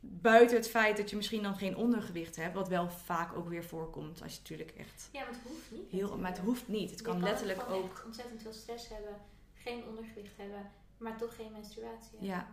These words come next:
Speaker 1: en dan ook nog door het sporten.
Speaker 2: Precies.
Speaker 1: Ja,
Speaker 2: Ja.
Speaker 1: dus, ehm, ja, overtrainen.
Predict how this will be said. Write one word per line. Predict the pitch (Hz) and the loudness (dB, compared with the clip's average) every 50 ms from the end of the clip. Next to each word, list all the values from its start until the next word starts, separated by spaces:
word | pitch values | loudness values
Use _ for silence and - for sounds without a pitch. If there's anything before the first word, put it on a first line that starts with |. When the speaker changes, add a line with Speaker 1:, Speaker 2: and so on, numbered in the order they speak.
| - - | -14 -8
Speaker 1:
en | - 185 180 | -4 -2 -2
dan | 180 175 - - | -2 -2 -2 -2
ook | 185 180 185 | -2 -2 -2
nog | 185 180 180 - - | -2 -6 -6 -6 -2
door | - 185 185 185 180 | 0 2 2 2 2
het | 170 160 - | 0 -4 -8
sporten. | - - 175 175 175 - 165 170 165 - - - - - - | -8 -8 -8 -8 -8 -8 -10 -12 -12 -14 -18 -20 -20 -14 -10
Speaker 2:
Precies. | - 226 220 - 226 220 - - - - - - - | -10 -10 -8 -8 -10 -12 -12 -14 -20 -20 -20 -14 -8
Speaker 1:
Ja, | 190 180 | -4 -4
Speaker 2:
Ja. | 170 165 170 - - 240 226 | -2 -4 -4 -8 -12 -8 0
Speaker 1:
dus, | 180 196 196 196 - - - | 2 2 2 2 0 -4 -2
ehm, | 190 202 196 202 208 202 - 185 | 0 0 2 2 0 0 2 6
ja, | 196 220 208 202 - - | 8 8 8 8 6 2
overtrainen. | - 208 220 240 233 220 - - - 208 202 214 240 220 220 190 180 175 | 4 4 4 4 4 0 -4 -6 -4 0 4 6 8 8 8 6 2 -2